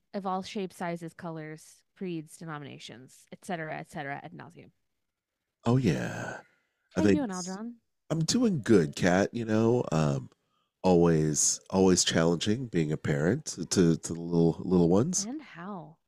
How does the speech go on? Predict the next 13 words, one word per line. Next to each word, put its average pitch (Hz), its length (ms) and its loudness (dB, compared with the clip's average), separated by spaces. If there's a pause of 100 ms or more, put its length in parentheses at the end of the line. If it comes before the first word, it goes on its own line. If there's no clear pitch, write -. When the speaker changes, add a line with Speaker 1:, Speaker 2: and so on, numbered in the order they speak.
(140)
Speaker 2:
But, 87 460 2
uh, 82 380 2
you 156 120 -2
know, 165 260 0
it's 143 200 0
good 117 240 2
times. 113 540 -2
You 117 80 2
know, 117 160 4
we, 104 200 4
I 90 120 4
let 82 200 2
Daddy, 90 500 6